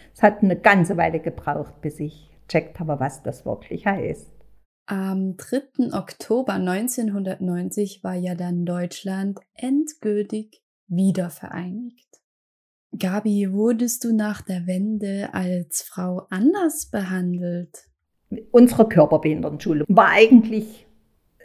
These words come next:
Speaker 1: sehr gut organisiert, gut gemacht. Es waren also körperbehinderte Kinder, geist-, geistig Behinderte, teilweise geistig Behinderte oder so wie unsere Tochter mit dem Asthma, die dort beschult wurden, nach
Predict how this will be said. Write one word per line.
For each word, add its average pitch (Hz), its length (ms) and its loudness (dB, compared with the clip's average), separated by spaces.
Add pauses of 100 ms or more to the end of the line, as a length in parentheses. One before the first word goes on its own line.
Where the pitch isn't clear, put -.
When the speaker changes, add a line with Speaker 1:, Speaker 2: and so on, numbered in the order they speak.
Speaker 1:
sehr 185 280 2
gut 175 320 2
organisiert, 214 800 -4
gut 175 240 -4
gemacht. 190 460 0
Es - 200 -6
waren 175 180 -2
also 123 200 -6
körperbehinderte 254 720 -2
Kinder, 240 480 -2 (480)
geist-, 240 480 6
geistig 247 400 2
Behinderte, 226 500 0
teilweise 233 520 0
geistig 220 460 -4
Behinderte 208 520 -2
oder 185 300 -2
so 185 260 -4
wie - 220 -4
unsere 185 380 -6
Tochter 202 280 0
mit 175 220 -6
dem - 100 -2
Asthma, 226 520 0 (240)
die 214 160 2
dort 202 260 0
beschult 240 480 0
wurden, 247 340 4 (140)
nach 190 360 0